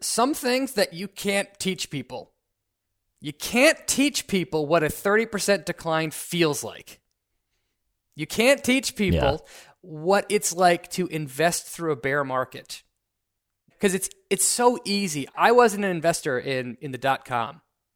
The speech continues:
Speaker 1: bust, right? I invested soon after that. So I didn't experience the hype beforehand or the, the fallout afterward. So if I look back at a chart of the Dow, it's, I can easily say in hindsight,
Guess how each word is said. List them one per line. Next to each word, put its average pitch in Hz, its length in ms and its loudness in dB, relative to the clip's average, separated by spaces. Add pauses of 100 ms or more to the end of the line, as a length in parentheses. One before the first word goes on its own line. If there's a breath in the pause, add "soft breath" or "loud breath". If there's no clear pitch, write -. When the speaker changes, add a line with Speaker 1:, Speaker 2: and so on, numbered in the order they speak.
(140)
Speaker 1:
bust, - 320 -10 (440)
right? 123 120 -8
I 135 100 0
invested 143 460 -2
soon 165 260 -6
after 135 280 -2
that. 107 240 -14 (580 soft breath)
So - 200 -8
I 233 180 6
didn't 240 360 0
experience 208 680 -2
the 151 140 -4
hype - 380 2 (1000)
beforehand 220 760 -2 (140)
or 190 320 2
the, 165 200 2
the 156 160 -4
fallout 147 580 2 (280 soft breath)
afterward. 127 600 -2
So 160 140 -2
if 151 100 0
I 254 120 8
look 226 300 4
back 151 440 0 (500)
at 131 100 -8
a - 20 -10
chart 165 400 4 (240)
of 131 160 -8
the 127 160 -6
Dow, 135 580 4 (460 soft breath)
it's, 185 320 -2
I 175 120 6
can 170 240 -4
easily 214 440 6
say 180 300 6
in 147 60 4
hindsight, 151 580 2